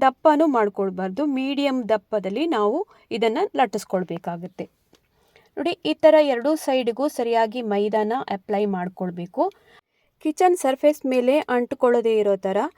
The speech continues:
ಎರಡೂ ಸೈಡಿಗೂ ಮೈದಾ ಹಿಟ್ಟನ್ನ ಸರಿಯಾಗಿ ಅಪ್ಲೈ ಮಾಡ್ಕೊಂಡು ಲಟ್ಟಿಸ್ಕೊಂಡು ಬರ್ಬೇಕು.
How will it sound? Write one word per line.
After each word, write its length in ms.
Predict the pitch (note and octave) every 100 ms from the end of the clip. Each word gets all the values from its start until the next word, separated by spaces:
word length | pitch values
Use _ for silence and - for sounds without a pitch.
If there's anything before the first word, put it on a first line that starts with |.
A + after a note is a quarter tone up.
| _ _ _ -
ಎರಡೂ 300 | C4 D4+ E4
ಸೈಡಿಗೂ 500 | C4+ B3 A3+ G#3+ D4+
ಮೈದಾ 380 | B3 A#3 B3
ಹಿಟ್ಟನ್ನ 340 | A#3 A3+ A3 A3
ಸರಿಯಾಗಿ 580 | - A3 G#3+ G#3+ G#3 G#3+
ಅಪ್ಲೈ 280 | G3 G#3+ G#3+
ಮಾಡ್ಕೊಂಡು 680 | G3+ F#3+ F#3 F#3+ G3 E4 G#4+ _ _ _ _ _ _ _ _ - - _ _ B3
ಲಟ್ಟಿಸ್ಕೊಂಡು 580 | C4 - - - G3+
ಬರ್ಬೇಕು. 560 | D4 G#3+ F#3+ E3+ -